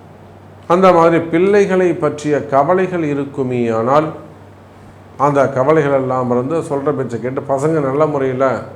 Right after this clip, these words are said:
குடும்பத்தை புரிஞ்சு நடந்துக்கக்கூடிய கால நேரம். அதே போலத்தான்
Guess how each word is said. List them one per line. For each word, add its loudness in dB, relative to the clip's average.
குடும்பத்தை 2
புரிஞ்சு -2
நடந்துக்கக்கூடிய -6
கால -2
நேரம். -10
அதே 2
போலத்தான் 2